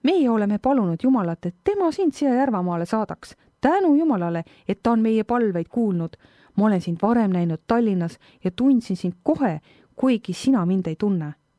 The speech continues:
Sisse astudes tuli mulle vastu veel teine õde, kes oli evangelist Helmi Rooman, kellega olime olnud koos piiblikoolis Tallinnas. Teda tundsin juba varem.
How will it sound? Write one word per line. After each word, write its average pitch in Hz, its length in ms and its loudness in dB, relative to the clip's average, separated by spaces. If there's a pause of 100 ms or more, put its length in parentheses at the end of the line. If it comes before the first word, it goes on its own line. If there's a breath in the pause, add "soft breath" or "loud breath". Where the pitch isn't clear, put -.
(760)
Sisse - 380 -4
astudes 220 540 -4
tuli 208 240 2
mulle 165 240 -2
vastu 180 300 -6
veel 156 180 -8
teine 269 380 2
õde, 196 180 -4 (320 soft breath)
kes 202 220 0
oli 175 200 2
evangelist 185 680 -2 (100)
Helmi 208 340 2
Rooman, 165 560 -4 (100)
kellega 202 400 0
olime 180 560 0
olnud 196 340 2
koos 202 300 0
piiblikoolis 170 680 -4
Tallinnas. 156 640 -4 (600)
Teda 202 260 0
tundsin 214 420 0
juba 208 220 -2
varem. 147 360 -6